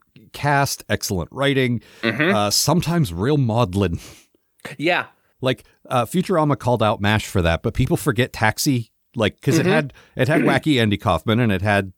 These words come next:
Speaker 1: Christopher Lloyd being nutty and all these different
Speaker 2: Yep.
Speaker 1: crazy characters. But the whole point of the show was these people are all moonlighting as cab drivers because they, their dreams failed.
Speaker 2: Yeah.
Speaker 1: That's the whole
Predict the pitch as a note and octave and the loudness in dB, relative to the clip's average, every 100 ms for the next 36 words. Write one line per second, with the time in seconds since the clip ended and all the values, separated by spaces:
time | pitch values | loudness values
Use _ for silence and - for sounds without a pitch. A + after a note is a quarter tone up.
0 | _ - A#2 - A2 F#2 A#2 G2 G#2 F2+ | _ -4 -4 -2 -2 2 2 2 2 2
1 | F#2 G2+ G2+ F2+ E2+ A#2 A2 - - G#2+ | 2 2 4 2 2 0 -2 -4 -6 -4
2 | A2 F#2+ _ - B2 B2 A#2 G2+ C#3 A#2 | -2 -4 _ -2 0 0 -2 0 -2 -2
3 | - - - - C#3+ - - B2 - E3 | -6 -12 -10 -4 -4 -6 -4 -2 0 -2
4 | - C#3+ D#3 D3 G#2+ A2 D3 C#3 B2+ G#2+ | -2 -2 0 0 -2 -4 0 0 2 2
5 | G2 - _ - A#2+ - D#3 C#3+ C3+ B2 | 0 -6 _ -4 -4 -2 -4 0 0 2
6 | A#2 A2+ A#2 A2 G#2+ G2 - A#2 A#2 G#2+ | 2 0 0 0 2 0 -2 -2 0 2
7 | G2 F#2 F2 G2+ - G2+ E2 - - C3+ | 0 0 -2 -4 0 -2 -2 -12 -10 -8
8 | G#2 A#2 G#2 G2+ - B2 A2 G2 G2+ G#2+ | -2 2 2 0 -4 -2 0 2 2 2
9 | F#2 - D#2+ B1 - - _ _ _ _ | 0 -2 -8 -8 -18 -20 _ _ _ _
10 | C#3+ B2+ - _ _ - A#2 - C3+ - | -2 0 -2 _ _ -20 -12 -4 -2 -2
11 | - - D#3 D#3+ | -4 -2 0 0